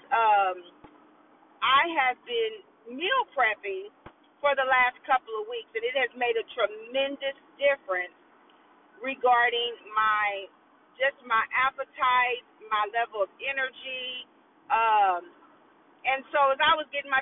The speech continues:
things together to, to throw my, my lunch in my, uh, in my lunch bag, I just heard meal prep. And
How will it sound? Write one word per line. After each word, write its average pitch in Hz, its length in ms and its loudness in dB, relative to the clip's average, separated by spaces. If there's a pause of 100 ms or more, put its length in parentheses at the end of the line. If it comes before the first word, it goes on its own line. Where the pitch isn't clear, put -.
things 262 240 -10
together 233 320 -2
to, 226 240 -8
to - 320 -12
throw 247 400 2
my, 220 400 0 (800)
my 226 160 2
lunch 262 460 0 (1400)
in 233 160 -2
my, 226 280 2 (120)
uh, 180 320 -2 (720)
in 226 240 -6
my 226 160 4
lunch 359 320 -2
bag, 220 400 -2 (1040)
I 285 160 2
just 302 160 -14
heard 294 240 4
meal 320 320 2
prep. 214 320 -2 (1800)
And 294 400 2